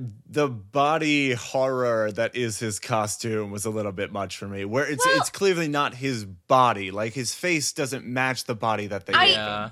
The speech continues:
Speaker 2: I very quickly forget that is kind of what it is, 'cause guess, that's what Fester is in a lot of things. Like,
Speaker 1: Yeah,
Speaker 2: that
Speaker 1: he's,
Speaker 2: obviously
Speaker 1: he is an
Speaker 2: not
Speaker 1: overweight man, and
Speaker 2: Well,
Speaker 1: Christopher
Speaker 2: and a lot
Speaker 1: Lloyd
Speaker 2: of times
Speaker 1: isn't.
Speaker 2: it is some padded out person that, like, that person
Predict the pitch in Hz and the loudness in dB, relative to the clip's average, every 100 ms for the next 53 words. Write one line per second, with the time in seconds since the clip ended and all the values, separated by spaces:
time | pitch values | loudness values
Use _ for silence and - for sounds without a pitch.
0 | _ 285 381 311 269 311 285 - 254 240 | _ 4 6 4 -2 -2 -2 0 0 0
1 | 220 - 220 170 180 208 180 - _ _ | -6 -6 -8 -8 -2 0 0 -2 _ _
2 | 190 202 214 208 202 226 202 180 196 208 | -4 4 4 4 0 -4 -2 -2 -2 -2
3 | 190 - 220 330 - - - 494 494 - | -4 -6 -8 -4 -4 -6 -6 -6 -6 -16
4 | 277 - - 269 262 254 220 202 202 190 | -2 -2 4 2 4 -2 -2 0 2 2
5 | 185 175 170 175 214 226 - 247 - 240 | 0 -6 -8 -6 0 0 2 2 6 8
6 | 240 254 170 175 151 156 180 160 156 143 | 8 4 4 4 6 4 6 6 6 4
7 | 135 117 117 110 101 95 85 92 104 440 | 4 2 0 -2 -2 -4 -6 -6 -4 2
8 | 440 - 339 330 330 381 - 330 311 247 | 4 6 4 6 4 4 0 0 0 -2
9 | - - - - 294 311 302 247 233 214 | -8 -14 -8 -2 2 2 2 0 4 2
10 | 202 180 175 - 175 - 175 190 175 214 | 2 -2 -4 -4 -6 -6 -8 -6 -4 -2
11 | 190 - 226 220 285 240 247 | -2 0 0 2 0 -2 -6